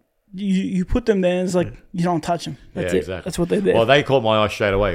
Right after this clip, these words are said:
Speaker 3: F-, first I saw the
Speaker 1: Yeah.
Speaker 3: Thanos, the Thanos, and then, like, bang, the one-to-ones are
Speaker 2: Yeah.
Speaker 3: amazing.
Speaker 1: I have a Spider-Man one.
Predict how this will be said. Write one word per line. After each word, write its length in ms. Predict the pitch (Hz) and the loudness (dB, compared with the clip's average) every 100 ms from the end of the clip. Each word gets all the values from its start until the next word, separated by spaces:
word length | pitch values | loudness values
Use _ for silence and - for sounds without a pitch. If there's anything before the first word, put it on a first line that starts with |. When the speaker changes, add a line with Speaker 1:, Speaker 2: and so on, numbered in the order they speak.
| 80 | -2
Speaker 3:
F-, 120 | 98 | -4
first 180 | 131 120 | -4 -4
I 20 | |
saw 180 | - 113 | -2 -2
the 40 | 98 | 0
Speaker 1:
Yeah. 180 | 117 117 | 2 2
Speaker 3:
Thanos, 140 | 135 120 | 0 -4
the 60 | |
Thanos, 400 | 87 123 151 180 | 2 4 4 0
and 80 | 110 | -4
then, 80 | 107 | -4
like, 180 | 95 - | -4 -2
bang, 180 | 98 95 | -2 0
the 80 | |
one-to-ones 560 | 110 143 110 95 90 85 | -2 -2 -2 -4 -4 -6
are 200 | 87 80 | -6 -6
Speaker 2:
Yeah. 180 | 78 127 | -4 -2
Speaker 3:
amazing. 260 | 107 98 - _ _ _ _ _ _ _ _ - | -2 -4 -10 _ _ _ _ _ _ _ _ -6
Speaker 1:
I 60 | 202 | -4
have 180 | 226 | -4
a 80 | 294 | -6
Spider-Man 540 | - - 175 202 165 156 | -8 -6 -2 0 0 -4
one. 180 | 170 | -8